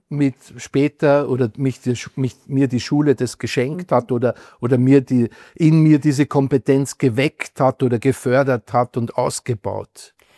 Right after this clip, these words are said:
Speaker 2: Eigentlich müsste man ja sagen, „Nona nicht“, wie der
Speaker 1: Mhm.
Speaker 2: Volksmund sagt.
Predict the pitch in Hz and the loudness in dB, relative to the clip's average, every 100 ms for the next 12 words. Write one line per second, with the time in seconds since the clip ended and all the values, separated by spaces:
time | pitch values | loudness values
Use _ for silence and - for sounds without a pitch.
0 | _ _ - 175 185 185 180 185 185 - | _ _ -10 -6 -4 -4 -6 -6 -6 -6
1 | 170 170 170 - 151 131 147 160 - - | -8 -6 -8 -6 -2 -2 -2 -8 -10 -8
2 | 156 151 151 151 135 135 143 131 135 165 | -4 -2 -2 -2 -2 -2 -4 -4 -2 -4
3 | 185 - 123 120 139 160 165 - 190 185 | -4 -6 -4 -4 -2 0 0 -2 -4 -2
4 | 180 170 220 - | 0 0 -2 -8